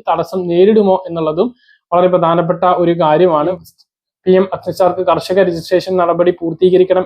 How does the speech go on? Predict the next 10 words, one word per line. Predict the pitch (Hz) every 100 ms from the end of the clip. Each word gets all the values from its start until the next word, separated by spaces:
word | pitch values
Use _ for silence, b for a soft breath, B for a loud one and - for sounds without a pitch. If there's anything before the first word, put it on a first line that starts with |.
| 175
എന്നുള്ള | 175 175 175
നിർദ്ദേശം | 160 160 175 - 196 b b b
നേരത്തെ | 170 175 190 214 226 185
വന്നതാണ്. | 175 180 170 156 180 170
അതുകൊണ്ട് | 175 185 185
തന്നെ | 165 185 185
അത് | 160 185 170
എടുക്കാത്തവർക്ക് | 156 - 185 202 190 165 190 170
ഭാവിയിൽ | 156 165 185 208
അത് | 175